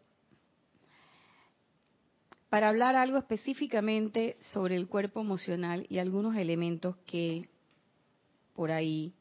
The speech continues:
se dan su vuelta. Y esa clase está en este libro,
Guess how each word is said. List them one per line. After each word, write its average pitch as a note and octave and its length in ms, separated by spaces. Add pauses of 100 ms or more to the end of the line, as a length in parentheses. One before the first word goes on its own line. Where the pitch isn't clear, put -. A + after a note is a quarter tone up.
(1700)
se E3 180
dan D#3+ 220
su A#3+ 160
vuelta. D#4 500 (960)
Y C4 500
esa A3+ 280
clase B3 380
está A3 500
en G3 220
este G#3 280
libro, A3 480